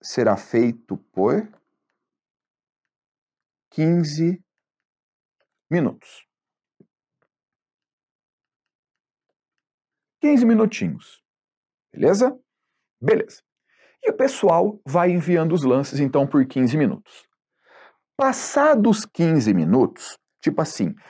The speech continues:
a hora que passar os quinze minutos, o sistema envia um aviso de fechamento iminente. Então, ó, tem os quinze minutos, beleza.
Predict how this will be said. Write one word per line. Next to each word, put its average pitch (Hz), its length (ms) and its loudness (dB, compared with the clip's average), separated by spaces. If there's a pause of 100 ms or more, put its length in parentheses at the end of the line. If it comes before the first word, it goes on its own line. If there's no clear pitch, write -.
(160)
a 170 160 -2
hora 240 240 2
que 226 400 -4 (240)
passar 247 720 -2
os 269 220 -2
quinze 175 360 0
minutos, 101 540 0 (300)
o 247 160 2
sistema 165 760 -2 (240)
envia 156 840 0
um 175 140 0
aviso 190 880 -2
de 156 100 -2
fechamento 151 640 -2
iminente. 165 480 -4 (240)
Então, 135 240 0
ó, 101 160 0 (300)
tem 220 180 2
os 240 140 -2
quinze 208 240 2
minutos, 202 400 0
beleza. 104 440 0